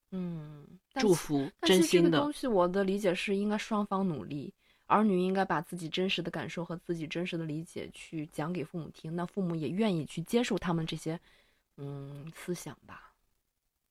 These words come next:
Speaker 2: 我觉得儿女总是，是会尝试的。
Speaker 1: 嗯。
Speaker 2: 你知道孩子在不跟父母讲话之前，他都跟父母无数次的讲过话。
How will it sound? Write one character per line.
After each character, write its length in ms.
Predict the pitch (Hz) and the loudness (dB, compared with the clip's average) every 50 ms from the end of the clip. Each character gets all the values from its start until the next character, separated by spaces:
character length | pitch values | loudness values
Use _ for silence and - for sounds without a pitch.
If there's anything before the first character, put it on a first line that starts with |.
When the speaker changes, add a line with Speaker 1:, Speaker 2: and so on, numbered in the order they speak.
| _ _ - - - - - - | _ _ -20 -20 -20 -20 -2 2
Speaker 2:
我 100 | - 214 | 4 6
觉 160 | 214 285 320 | 6 6 4
得 120 | - 415 403 - | 6 6 6 6
儿 200 | - 175 196 254 | 6 6 6 6
女 240 | 285 226 160 143 - - | 6 6 4 4 2 0
总 260 | - - 143 135 143 | -2 0 0 0 2
是， 260 | - - 247 226 - - | 2 4 4 2 2 0
是 240 | - - - - 370 | 0 2 6 8 8
会 160 | - 220 339 | 10 8 8
尝 320 | - - - - - 139 160 | 6 4 0 -2 -2 0 0
试 260 | - - - - 165 | 0 2 4 2 2
的。 220 | - - - - - | 2 0 -2 0 2
Speaker 1:
嗯。 80 | 196 254 | 4 6
Speaker 2:
你 20 | |
知 80 | 220 294 | 8 8
道 140 | 311 294 269 | 8 8 6
孩 280 | - - - - - | 6 6 4 4 4
子 240 | - - - 226 190 - | 2 2 2 4 2 2
在 180 | - - 226 196 | 2 0 0 2
不 140 | - - 214 | 2 4 6
跟 180 | - 240 240 | 6 6 6
父 140 | 240 - 262 | 4 2 2
母 160 | 214 165 175 | 2 4 2
讲 240 | - - 160 131 143 | 4 4 2 2 2
话 240 | - - 202 180 151 | 2 4 4 4 2
之 240 | 151 - - 190 190 | 0 -2 -4 -4 -2
前， 340 | - - - 151 - - - - | -2 0 0 0 0 -2 -8 -6
他 140 | - - 202 | -2 -2 4
都 220 | 214 220 226 226 | 6 6 6 8
跟 200 | - - 214 220 | 6 6 4 4
父 220 | 226 - - - 220 | 4 0 -2 -2 -2
母 240 | 180 147 139 143 156 | 0 0 2 2 2
无 60 | 202 | 2
数 200 | - - 285 247 | 4 4 4 2
次 200 | - - - 175 | 2 2 0 2
的 100 | 147 135 | 0 0
讲 260 | - - 135 - - - | -2 -4 -6 -6 -4 -4
过 120 | 143 131 | -4 -4
话。 300 | 123 - - 139 131 - | -4 -4 -4 -6 -6 -6